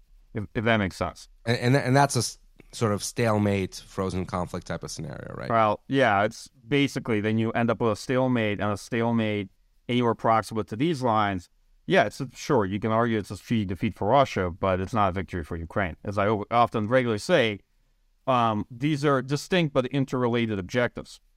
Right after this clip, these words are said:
Speaker 1: right? Achieving a, a defeat for Russia is not the same thing as achieving victory for Ukraine. So,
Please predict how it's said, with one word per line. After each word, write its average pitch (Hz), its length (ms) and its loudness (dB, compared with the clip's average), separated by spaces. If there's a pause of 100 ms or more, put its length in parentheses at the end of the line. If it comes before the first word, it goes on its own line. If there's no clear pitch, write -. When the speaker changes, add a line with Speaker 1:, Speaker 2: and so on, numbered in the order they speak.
(200)
Speaker 1:
right? 92 240 0
Achieving 117 460 2
a, 95 360 2
a 98 60 -2
defeat 101 320 -4
for 110 100 0
Russia 104 240 2
is 92 60 -4
not 101 160 2
the 95 80 -10
same 98 200 -2
thing 95 100 -2
as 85 60 -4
achieving 87 280 -4
victory 85 280 -6
for 82 120 -10
Ukraine. 80 320 -6 (240)
So, 127 400 2